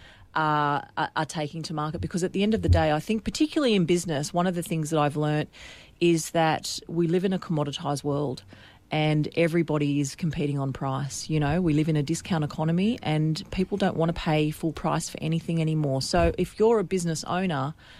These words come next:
how do you start to think differently about the value that you bring to the table, and how do you repackage up your offering so that it looks different to other people who might have a similar kind of product to what you do, so that,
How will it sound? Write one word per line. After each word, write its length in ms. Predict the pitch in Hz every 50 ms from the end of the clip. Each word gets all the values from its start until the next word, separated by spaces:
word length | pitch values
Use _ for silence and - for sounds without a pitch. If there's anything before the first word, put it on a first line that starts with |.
| - - - - - -
how 280 | - - 190 196 196
do 80 | 202 208
you 180 | 185 175 175 170
start 400 | - - - 175 165 156 - -
to 100 | - 180
think 300 | - - 160 - - -
differently 680 | 190 190 - - 175 - - 143 147 147 147 151 - -
about 280 | - 139 156 - -
the 60 | 160
value 340 | 147 143 156 160 165 160 156
that 160 | 143 147 -
you 60 | - 143
bring 220 | 147 156 151 147
to 100 | - 160
the 80 | 151 143
table, 580 | - - 180 175 175 165 156 147 139 139 147
and 140 | 147 156 165
how 140 | 170 175 170
do 60 | 165
you 120 | 165 160 147
repackage 640 | 156 185 196 214 - - - 185 180 - 170 135 175
up 240 | 160 143 - -
your 200 | - 156 156 160 165
offering 540 | 180 - - - 151 143 127 127 147 175 - - - - - - - - -
so 240 | - - - 185 175
that 140 | 156 175 156
it 140 | 175 - -
looks 320 | 175 196 233 - - -
different 840 | 170 143 196 208 202 - - 160 135 135 131 - - - - - -
to 240 | - - 180 - - -
other 200 | 175 196 190 220
people 440 | - - 196 170 156 - 151 156
who 160 | 156 156 180 175
might 260 | 170 165 165 151 -
have 220 | 170 170 160 147
a 20 | 151
similar 580 | - - - 185 175 165 160 151 143 147 147 - - -
kind 220 | - - 160 151
of 100 | 151 -
product 380 | - - 190 175 156 - - -
to 100 | - 165
what 180 | 151 139 - -
you 160 | 151 170 175
do, 220 | 160 160 143 139
so 160 | 143 - 180
that, 160 | 175 175 180